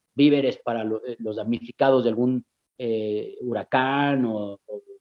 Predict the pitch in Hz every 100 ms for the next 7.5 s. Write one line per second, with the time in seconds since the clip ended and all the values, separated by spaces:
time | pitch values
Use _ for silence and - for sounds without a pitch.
0 | _ 104 104 113 127 127 117 _ _ -
1 | _ 110 101 110 127 139 139 113 107 120
2 | 131 131 123 113 110 110 107 131 135 131
3 | 113 104 113 107 120 202 - _ _ _
4 | _ - 151 185 185 196 113 - - 120
5 | 110 131 143 143 127 120 113 175 175 113
6 | 139 139 160 147 160 151 131 123 120 _
7 | - 147 151 151 151